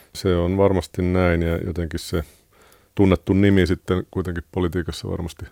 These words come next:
painaa, että sillä on, sillä on menty eteenpäin, vaikka nimi on ollut osittain pinnalla sillä, sillä, silläkin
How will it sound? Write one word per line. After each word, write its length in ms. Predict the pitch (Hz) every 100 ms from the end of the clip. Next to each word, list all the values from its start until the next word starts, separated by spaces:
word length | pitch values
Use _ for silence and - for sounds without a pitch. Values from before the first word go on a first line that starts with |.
| _ _ -
painaa, 460 | 92 85 82 80
että 220 | 80 -
sillä 260 | - 87 87
on, 180 | 87 -
sillä 160 | 98
on 80 | 90
menty 240 | 87 87 92
eteenpäin, 440 | 87 85 - 82
vaikka 260 | 82 - 78 _ _ _ -
nimi 280 | 90 90
on 180 | 87 92 - -
ollut 280 | 101 92 -
osittain 440 | 104 95 - 98
pinnalla 420 | - 101 95 92
sillä, 300 | 92 98 92 -
sillä, 320 | 98 95 -
silläkin 300 | 95 92